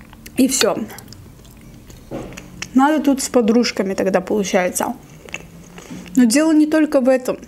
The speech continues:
Дело ещё в финансовой составляющей. Ведь, естественно, эту кухню мне никто бесплатно не установил. Она тоже стоит денег.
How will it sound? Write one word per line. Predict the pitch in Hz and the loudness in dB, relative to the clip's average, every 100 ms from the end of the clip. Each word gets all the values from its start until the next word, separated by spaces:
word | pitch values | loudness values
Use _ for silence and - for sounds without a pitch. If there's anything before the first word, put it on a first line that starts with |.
| - - - | -20 -20 -4
Дело | 196 214 | 0 2
ещё | 220 208 220 | 2 2 -2
в | |
финансовой | - 214 208 247 247 220 | 2 4 4 4 0 -2
составляющей. | 202 196 - 190 185 185 190 190 - - - - - - - - - - - - | -4 -4 -2 0 2 2 0 0 -4 -4 -12 -20 -12 -12 -12 -20 -20 -20 -10 -2
Ведь, | 214 | 2
естественно, | 247 - 294 294 262 247 | 2 2 0 2 2 2
эту | 240 247 | 2 0
кухню | 254 262 285 | 0 2 4
мне | 247 226 | 4 4
никто | 233 - 247 | 2 0 0
бесплатно | 214 - 240 233 240 | 0 0 -2 0 2
не | 220 | 2
установил. | 214 - 214 208 190 185 180 - - - - - - - | 0 2 2 4 2 2 -2 -8 -20 -20 -20 -20 -12 2
Она | 220 | 2
тоже | 220 226 208 | 4 2 2
стоит | - 190 175 | 0 0 0
денег. | 170 165 190 240 | 0 -2 -2 -8